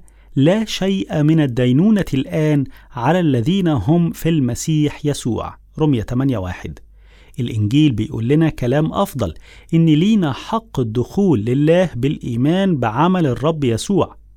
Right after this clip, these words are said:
الإنجيل بيقول لنا كلام أفضل، بيقول لنا: "إن كان الله معنا يا إخوة ويا أخوات،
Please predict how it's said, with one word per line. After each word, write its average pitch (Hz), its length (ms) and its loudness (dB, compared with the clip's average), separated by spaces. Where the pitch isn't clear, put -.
الإنجيل 170 460 2
بيقول 139 340 0
لنا 180 200 0
كلام 156 420 -2
أفضل، 123 400 -4
بيقول 127 340 0
لنا: 196 320 2
"إن 160 100 4
كان 220 340 0
الله 170 400 0
معنا 143 540 0
يا 127 180 -2
إخوة 120 260 -6
ويا 104 220 -6
أخوات، 123 560 -6